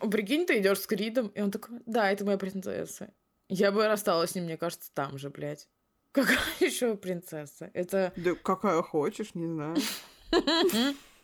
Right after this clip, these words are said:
Speaker 1: Ладно, я слишком остро отреагировала. Но у нее и так стресс, а он еще и принцесса ее называет.
Speaker 2: Ну, я не вижу ничего такого, что назвать принцессой.
Speaker 1: Это кринж.
Speaker 2: Не, не знаю.
Speaker 1: Ладно, принцесса, посмотрим.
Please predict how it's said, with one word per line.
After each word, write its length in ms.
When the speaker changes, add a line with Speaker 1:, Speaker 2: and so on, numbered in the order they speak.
Speaker 1:
Ладно, 300
я 60
слишком 340
остро 260
отреагировала. 760
Но 160
у 60
нее 260
и 20
так 220
стресс, 360
а 60
он 80
еще 200
и 80
принцесса 520
ее 80
называет. 480
Speaker 2:
Ну, 200
я 120
не 100
вижу 160
ничего 220
такого, 260
что 100
назвать 280
принцессой. 720
Speaker 1:
Это 180
кринж. 520
Speaker 2:
Не, 240
не 220
знаю. 440
Speaker 1:
Ладно, 320
принцесса, 540
посмотрим. 540